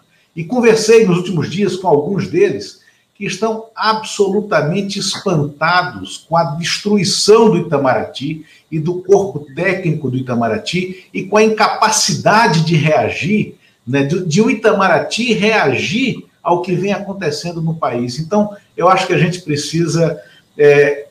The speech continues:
realmente de uma frente ampla, como disse o Marcum, frente ampla para a reconstrução nacional. E eu tenho visto com alguma surpresa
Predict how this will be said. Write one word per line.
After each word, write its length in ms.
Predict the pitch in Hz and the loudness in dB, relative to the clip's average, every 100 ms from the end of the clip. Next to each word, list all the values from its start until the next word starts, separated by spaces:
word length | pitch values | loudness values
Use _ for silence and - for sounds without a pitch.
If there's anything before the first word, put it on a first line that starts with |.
| _ | _
realmente 1080 | 117 107 214 214 151 139 175 185 - 175 156 | -4 2 4 6 4 2 0 -2 -4 -8 -10
de 260 | 131 147 | -10 -6
uma 260 | 170 175 147 | -6 -4 -6
frente 460 | - 180 208 - 170 | -4 0 0 2 2
ampla, 400 | 170 139 110 - | 2 0 -6 -4
como 320 | - 147 139 | 2 2 2
disse 320 | 131 143 135 | -4 -4 -6
o 40 | |
Marcum, 520 | 120 104 - 165 175 - - - _ | -8 -8 -10 -8 -8 -8 -16 -20 _
frente 460 | - 190 220 - 180 | 0 4 4 4 4
ampla 560 | 226 220 139 104 - - _ _ _ _ | 4 2 0 -4 -6 -14 _ _ _ _
para 220 | 175 196 | 2 2
a 60 | 180 | 2
reconstrução 1000 | 180 180 196 208 - 180 - - 202 196 | 0 -2 0 -2 0 -2 -2 0 0 2
nacional. 640 | 151 - 131 110 101 - _ - - - | 0 -2 -6 -6 -10 -14 _ -20 -20 -2
E 180 | 208 | 2
eu 240 | 247 277 277 | 4 4 2
tenho 260 | 240 202 | 2 2
visto 440 | 135 170 220 214 202 | 2 0 -2 -2 -8
com 340 | - 208 202 - - | -4 -2 -2 -8 -10
alguma 960 | - 180 175 175 240 247 226 196 165 - | 0 2 2 0 -2 0 2 2 0 -2
surpresa 880 | - 220 220 - 202 214 - 127 | -4 -4 -4 2 6 6 6 0